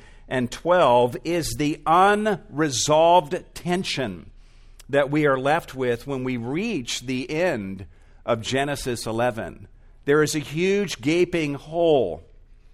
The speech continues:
that needs to be filled. And on the other side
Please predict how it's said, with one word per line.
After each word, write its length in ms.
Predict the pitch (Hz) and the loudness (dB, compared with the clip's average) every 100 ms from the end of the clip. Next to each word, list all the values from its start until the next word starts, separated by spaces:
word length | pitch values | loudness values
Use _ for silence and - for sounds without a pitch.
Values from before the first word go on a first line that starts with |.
| - - - - - - 127 | -20 -20 -20 -20 -20 -10 0
that 240 | 139 139 | 0 2
needs 400 | 151 160 165 - | 2 4 2 0
to 100 | 143 | -4
be 160 | 127 127 | -4 -4
filled. 580 | - 139 135 92 78 - - - - - | -2 0 0 -2 -6 -18 -20 -20 -20 -8
And 140 | 139 147 | -2 0
on 80 | |
the 160 | 147 147 | 2 2
other 300 | 160 214 233 | 2 4 2
side 840 | - - 214 220 208 127 120 123 | 0 -2 0 4 6 6 2 -2